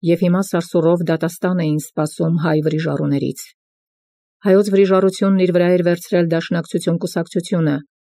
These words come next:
և Խալոյի սպանությունը բարդվեց հենց նրա վրա, այլ ոչ թե տեղացի հայերի, թեպետ բոլորն էլ գիտեին, որ դա գովանդուկցի Դավիթ Մհերյանի գործն էր։ Երբ Դավիթը խասը մի հորդորով վերադարձավ Կովկասից, նրան ձերբակալելու համար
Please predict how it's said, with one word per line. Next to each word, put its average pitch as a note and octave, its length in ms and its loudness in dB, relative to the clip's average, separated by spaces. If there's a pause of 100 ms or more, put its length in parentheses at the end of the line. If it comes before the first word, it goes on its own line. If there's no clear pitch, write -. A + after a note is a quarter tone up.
(300)
և D#3+ 200 0
Խալոյի F3 340 2
սպանությունը F3+ 600 -2
բարդվեց E3 480 -2
հենց F3 220 -4
նրա E3 240 0
վրա, C#3+ 220 -2 (460)
այլ F3+ 200 0
ոչ F3+ 140 0
թե E3 220 -4
տեղացի D#3 460 -2
հայերի, E3 400 0 (560)
թեպետ F3+ 300 0
բոլորն F3+ 340 2
էլ E3 80 -4
գիտեին, F3+ 420 2
որ D3+ 220 -2
դա E3+ 220 0
գովանդուկցի D#3+ 680 0
Դավիթ D#3+ 380 -2
Մհերյանի E3 500 0
գործն C#3+ 460 -4
էր։ - 160 -10 (800)
Երբ F3 240 2
Դավիթը G3 480 2
խասը F3+ 380 -2
մի F3 220 2
հորդորով E3+ 520 2
վերադարձավ D#3 640 -2
Կովկասից, E3 600 -2 (520)
նրան F3+ 260 2
ձերբակալելու E3+ 600 0
համար E3 320 0